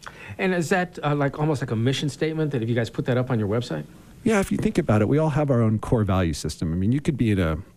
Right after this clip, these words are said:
Speaker 2: you could be in a loving relationship, but if the person cheats on you once a year, that's a boundary. That becomes one of your values. You know, it doesn't matter that they treat you well the rest of the year. It's similar in business, but people ignore that in business oftentimes, and they just focus on the money.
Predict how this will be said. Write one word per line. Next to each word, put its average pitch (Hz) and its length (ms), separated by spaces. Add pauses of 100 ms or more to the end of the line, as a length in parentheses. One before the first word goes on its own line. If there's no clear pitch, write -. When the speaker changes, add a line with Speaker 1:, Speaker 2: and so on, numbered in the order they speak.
(800)
Speaker 2:
you 151 80
could 147 100
be 147 60
in 139 80
a 117 60
loving 120 280
relationship, 101 580
but - 100
if 101 100
the - 80
person 104 580 (360)
cheats - 280
on 101 120
you 92 100
once 87 240
a - 20
year, 92 160
that's 113 200
a 143 40
boundary. 139 520
That 107 180
becomes 101 280
one 107 140
of 113 60
your 113 80
values. - 540 (140)
You 101 80
know, 101 100
it 101 60
doesn't 120 220
matter 120 260
that 90 140
they 98 120
treat 95 200
you 90 120
well 87 140
the 82 100
rest 85 220
of 76 80
the - 60
year. - 160 (420)
It's - 140
similar 175 320
in 135 80
business, 113 340
but - 200
people 139 280
ignore 110 360
that 98 160
in 92 120
business 110 360
oftentimes, 87 600
and 92 120
they 92 100
just 90 180
focus 95 360
on 95 100
the 92 80
money. 98 320